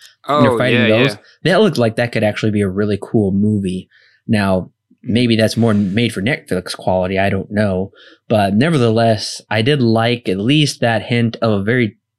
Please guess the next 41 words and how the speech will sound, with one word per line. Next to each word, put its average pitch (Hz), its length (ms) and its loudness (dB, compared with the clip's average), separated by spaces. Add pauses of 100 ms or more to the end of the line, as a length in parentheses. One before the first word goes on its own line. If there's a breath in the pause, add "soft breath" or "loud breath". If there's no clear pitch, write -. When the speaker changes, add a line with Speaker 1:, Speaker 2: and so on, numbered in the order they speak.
Speaker 1:
different 98 540 -2
type 104 320 -6
of 92 180 -4
future 101 460 -2
where 92 400 0
they 92 120 -4
fight 92 380 -4
that 95 160 -4
didn't 143 340 0
look 117 300 -2 (540)
like 107 200 0
what 110 120 2
we've 101 120 -2
seen 104 380 0
in 95 180 -6
previous 98 440 -2
Terminator 98 500 -2
films. 95 340 -4 (560 loud breath)
I 147 140 0
don't 165 140 2
think 131 180 0
we're 117 80 2
gonna 110 180 0
Speaker 2:
Right. - 40 -2
Speaker 1:
get 107 160 -2
that, 104 220 -2
though, 104 220 0
but 107 300 0 (160)
we 127 80 -2
got 139 120 2
a - 20 -2
glimpse 104 280 -4
of 92 80 -8
it. 98 160 -8 (1160)
Speaker 2:
Yeah. 98 260 -4 (220)
Now, 233 360 0
did 202 340 -2
this 262 280 -4
remind 180 580 -2
you, 170 180 0
this, 143 320 -2